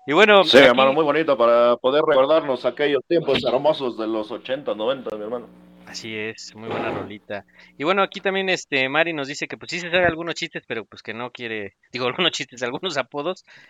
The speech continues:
Speaker 1: este, pero, pues, que no, no, no, no quiere pa-, es, es una damita así como, como Madame se zurró. ¿Algún otro, mi quer-, querido brujo, algún otro apodo que te acuerdes de la preparatoria, la universidad, de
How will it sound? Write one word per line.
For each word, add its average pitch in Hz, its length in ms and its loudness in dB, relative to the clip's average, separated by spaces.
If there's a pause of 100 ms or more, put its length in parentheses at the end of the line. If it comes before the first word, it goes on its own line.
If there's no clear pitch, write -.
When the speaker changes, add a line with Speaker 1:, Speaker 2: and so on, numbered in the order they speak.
(140)
Speaker 1:
este, 110 300 -8
pero, 107 180 -8
pues, - 160 -18
que 127 120 -12
no, 131 240 -10
no, 113 180 -16 (580)
no, 147 200 -6
no 151 160 -6
quiere 143 260 -4
pa-, 123 140 -2
es, 156 260 0
es 156 140 -4
una 165 180 0
damita 131 380 -2
así 110 180 -8
como, 104 440 -10
como 101 200 -12
Madame 104 320 -6
se 107 120 -18
zurró. 101 340 -12 (360)
¿Algún 220 280 4
otro, 233 320 6
mi 196 160 -6
quer-, 196 240 -4
querido 202 420 -2
brujo, 190 320 -2
algún 190 300 0
otro 190 240 -2
apodo 185 400 -2
que 147 160 -6
te 135 100 -4
acuerdes 151 460 -4
de 120 180 -8
la 113 200 -8
preparatoria, 143 840 -4
la 127 140 -2
universidad, 117 760 -4
de 113 260 -6